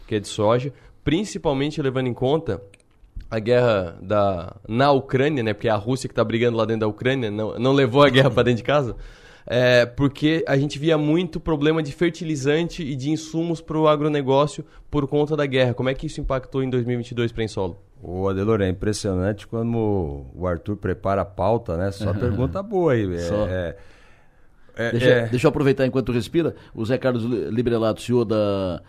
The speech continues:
Speaker 3: o Zé Carlos Esprícigo, C E O da, da, da Librelato, diretor da Fiesc, acompanhando, te, te mandando um abraço. É, ele diz que tu é um exemplo de gestão a todos nós aqui. E o Frank Robold, que tu conhece desde a tua infância, te mandando um abraço, acompanhando, diz que é ótima entrevista.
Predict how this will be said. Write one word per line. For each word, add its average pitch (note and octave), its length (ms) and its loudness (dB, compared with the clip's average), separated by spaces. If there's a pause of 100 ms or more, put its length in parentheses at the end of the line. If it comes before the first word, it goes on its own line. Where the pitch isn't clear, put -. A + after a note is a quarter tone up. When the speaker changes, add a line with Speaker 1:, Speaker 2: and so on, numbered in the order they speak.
(120)
Speaker 3:
o F#2+ 60 -8
Zé A2 80 -2
Carlos A#2+ 220 -2
Esprícigo, A#2+ 460 0
C A2 140 -6
E C3+ 40 2
O C3+ 100 4
da, A2+ 300 2
da, G2 260 -4
da G#2+ 160 -2
Librelato, A2 340 -2
diretor A#2+ 300 -4
da A2+ 80 -2
Fiesc, B2 360 0
acompanhando, B2+ 760 -2
te, G#2 200 -4
te F#2 120 -2
mandando A2 280 0
um G#2+ 40 2
abraço. A2+ 340 0 (400)
É, G#2 220 -4
ele A2 160 -2
diz B2 200 -4
que C3 140 -4
tu A#2+ 160 -2
é B2 80 4
um B2+ 80 2
exemplo B2 400 -2
de A2+ 80 -4
gestão A#2+ 320 0
a A2 60 -2
todos B2 320 2
nós A#2 240 2
aqui. C#3+ 280 -4 (280)
E A#2 100 0
o B2+ 80 4
Frank E3+ 300 0
Robold, E3 440 2 (380)
que A2 100 -6
tu A2 100 -4
conhece A#2+ 360 0
desde A#2 240 0
a A#2+ 40 2
tua A2+ 280 2
infância, C#3 480 -2 (160)
te B2 80 -10
mandando B2 320 2
um - 20 2
abraço, A#2 300 0
acompanhando, A#2+ 460 -2
diz - 60 -12
que - 80 -12
é A#2+ 60 -2
ótima B2 300 -2
entrevista. G#2 420 -6